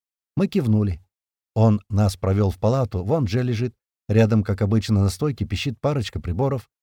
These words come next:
Его уже переодели, перевязали, по лицу видно, какой он бледный. Также вижу капельницу, трубка воткнута Дже в вену. «У вас девять минут», — снова сказал нам док,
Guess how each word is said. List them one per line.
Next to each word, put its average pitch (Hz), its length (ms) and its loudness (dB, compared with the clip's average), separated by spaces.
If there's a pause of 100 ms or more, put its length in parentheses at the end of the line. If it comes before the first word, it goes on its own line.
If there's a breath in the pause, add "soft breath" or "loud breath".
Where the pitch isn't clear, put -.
(280)
Его 107 200 4
уже 98 160 2
переодели, 110 580 -2 (260)
перевязали, 127 540 2
по - 80 -6
лицу 98 280 0
видно, 107 300 0
какой 101 240 -2
он 98 120 2
бледный. 71 380 -4 (420)
Также 160 280 0
вижу 156 240 -4
капельницу, 113 640 0
трубка 110 320 -2
воткнута 120 500 -4
Дже 90 240 -2
в 82 60 -6
вену. 73 360 -8 (600)
«У 95 140 2
вас 95 520 2
девять 98 560 2
минут», — 101 480 2 (320)
снова 98 280 2
сказал 90 340 -2
нам 87 180 -2
док, 156 240 -4